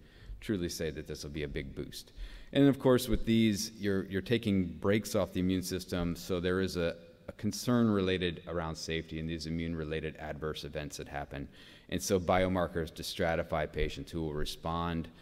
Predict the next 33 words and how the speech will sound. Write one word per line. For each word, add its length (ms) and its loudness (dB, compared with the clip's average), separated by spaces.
to 80 0
maximize 640 0
efficacy, 500 -6
and 120 -6
that's 160 -8
one 100 -2
of 80 -4
the 60 -4
reasons 340 -4
we 100 -6
undertook 400 -8
this 160 -8
study, 280 -8
is 80 -12
to 180 -20
try 240 -6
and 100 -4
identify 480 -6
if 140 -10
we 60 -10
could 180 -12
pick 220 2
those 160 -8
patients 480 -6
out. 180 -6
And 140 2
I 80 6
think 180 6
there's 220 4
really 260 4
some 180 0
exciting 600 2
opportunities, 1000 0